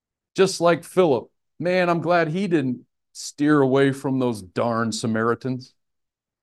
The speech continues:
Number three, have I unknowingly adopted an incorrect formula of how God works? Remember how I sp-, talked about those three people groups? Saying, "Well, this is what he does, and then this, and this, and this, and this."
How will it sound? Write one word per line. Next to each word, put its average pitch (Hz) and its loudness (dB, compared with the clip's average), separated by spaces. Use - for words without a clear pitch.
Number 151 2
three, 147 0
have 156 -2
I 170 4
unknowingly 175 0
adopted 139 -2
an 120 -6
incorrect 156 -2
formula 131 -2
of 113 -6
how 123 0
God 110 2
works? 110 -6
Remember 135 2
how 131 4
I 127 4
sp-, 123 -8
talked 127 0
about 120 -4
those 113 -6
three 127 -2
people 123 -4
groups? 131 -2
Saying, 135 0
"Well, 117 2
this 95 -4
is 175 -4
what 175 -2
he 190 -4
does, 175 0
and 123 -2
then 110 -4
this, 151 -4
and 156 -4
this, 143 -2
and 139 -2
this, 131 -4
and 127 -2
this." - -6